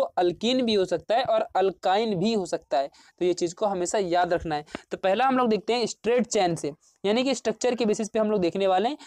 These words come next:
तो पहला हम लोग देखेंगे स्ट्रेट चेन। तो यहाँ पे जितने भी स्ट्रक्चर बनेंगे वो सब स्ट्रेट चेन में ही बनने वाले हैं। सी-, स्ट्रेट चेन बोलने का मतलब है ऐसे सीधा, स्ट्रेट में,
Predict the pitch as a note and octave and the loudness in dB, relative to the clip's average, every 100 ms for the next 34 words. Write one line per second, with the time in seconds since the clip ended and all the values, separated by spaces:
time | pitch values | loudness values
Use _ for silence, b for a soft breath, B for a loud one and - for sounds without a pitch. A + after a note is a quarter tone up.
0 | B - G3 A3+ C4+ B3+ A3+ A#3 B3 A3+ | B -6 0 2 2 2 0 0 0 -2
1 | - G3+ A3 - F3+ D3 D#3 B - F#3+ | 0 0 0 0 -2 -2 -6 B -4 0
2 | A3 A3+ G3+ G#3+ C4 C#4 B3 A3+ A3+ G#3 | 0 0 -2 -2 0 0 0 0 0 0
3 | G#3 G3+ G#3 G#3+ A3+ - - A3+ A3 G#3 | 0 2 0 0 -2 -4 -2 -2 0 -2
4 | F#3+ G3 A3+ G3+ F#3 F3+ E3 D#3 D3+ G3+ | 0 0 0 0 2 2 2 0 -4 -6
5 | G#3 - A#3 A#3+ A#3 A#3+ A3 G#3 G3 F#3 | -6 -4 -2 -2 0 0 0 0 0 0
6 | E3+ F#3 A#3+ C#4+ B B F#3 G3 B3 A#3 | 0 0 0 -2 B B 0 0 0 0
7 | A3 G#3 F#3 C3+ F3 - G3+ G#3 F3+ D3 | 0 2 2 0 -4 -4 0 0 0 -4